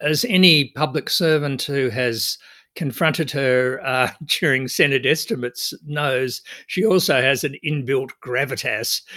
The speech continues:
which will help impose authority locally and will be persuasive to her international, uh, interlocutors. We don't yet know who Labor's Defence Minister will be, probably Richard Marles, according to press rumours,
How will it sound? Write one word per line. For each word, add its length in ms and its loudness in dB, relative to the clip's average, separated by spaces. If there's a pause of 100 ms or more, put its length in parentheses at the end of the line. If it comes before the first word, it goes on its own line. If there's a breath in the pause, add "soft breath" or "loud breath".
(200 loud breath)
which 240 -2
will 180 2
help 300 4
impose 680 -2 (140)
authority 640 -2
locally 760 -2 (380 loud breath)
and 180 0
will 140 4
be 160 0
persuasive 760 -4
to 160 -4
her 320 -2 (100)
international, 920 -4
uh, 260 0
interlocutors. 760 -6 (680 loud breath)
We 140 2
don't 240 6
yet 360 2
know 320 2
who 420 2
Labor's 420 -2
Defence 640 -4
Minister 380 -4
will 140 0
be, 200 2
probably 640 -2
Richard 600 -6
Marles, 420 0
according 460 -6
to 400 -2
press 300 0
rumours, 440 0